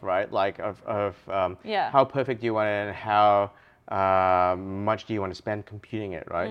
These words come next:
Speaker 1: So,
Speaker 2: Mm.
Speaker 1: for instance, the human brain is also not, it's, it's not infallible, if you think about it, right?
Speaker 2: Yeah.
Speaker 1: We, we, we fall trick, we, we fall, uh, into a lot of optical illusion tricks.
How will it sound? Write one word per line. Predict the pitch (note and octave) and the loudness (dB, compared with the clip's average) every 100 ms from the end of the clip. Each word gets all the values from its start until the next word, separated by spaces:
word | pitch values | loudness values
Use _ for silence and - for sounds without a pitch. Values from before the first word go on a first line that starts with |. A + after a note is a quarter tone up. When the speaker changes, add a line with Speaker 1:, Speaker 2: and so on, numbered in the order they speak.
| G#3+ G#3 G3+ | -6 -10 -10
Speaker 1:
So, | G3+ | -6
Speaker 2:
Mm. | C3 | -2
Speaker 1:
for | D3+ | 0
instance, | D#3 D3 C3 A#2 | -2 -2 -6 -6
the | B2+ | -8
human | A#2+ E3 E3 | -4 -2 0
brain | A#2+ B2+ B2+ B2 A#2+ | 2 2 2 0 -2
is | A#2+ B2+ | -4 0
also | D3 F#3 C#3 A#2+ | 2 2 0 -2
not, | A2 G2+ - _ _ _ _ _ _ - - | -2 -6 -8 _ _ _ _ _ _ -14 -8
it's, | B2 - | -8 -6
it's | C3 C3 | -8 -4
not | D3 | -4
infallible, | B2 G2+ - A#2 G2+ F2 - G#2+ | -4 -6 0 0 0 -6 -18 -20
if | G2+ | -16
you | G2 | -14
think | G#2 F#2 | -12 -6
about | E2+ D2 | -4 -4
it, | |
right? | - F#2+ | -2 -2
Speaker 2:
Yeah. | G3+ F#3+ F#3 D#3 | 0 0 0 -2
Speaker 1:
We, | A#2+ C3+ | -2 -2
we, | C#3+ B2+ B2+ | 0 -2 -2
we | B2+ A2+ | -4 -8
fall | - C#3+ | -4 -4
trick, | - - D3+ - _ | -4 -6 -8 -8 _
we, | D#3 C3 | -4 -2
we | B2+ | 0
fall, | A2 - C3+ B2+ C3 | -4 -2 -2 -2 -4
uh, | G#2+ G#2 G2+ G2 | 0 2 2 0
into | B2 A2 A2 | -4 -8 -2
a | G2+ | 0
lot | A2 | 2
of | G2+ - - | 0 -6 -12
optical | A2 - A#2+ | -12 -10 -8
illusion | G#2 G#2 G2+ | -6 -6 -8
tricks. | - C3 - - - | -8 -8 -8 -12 -20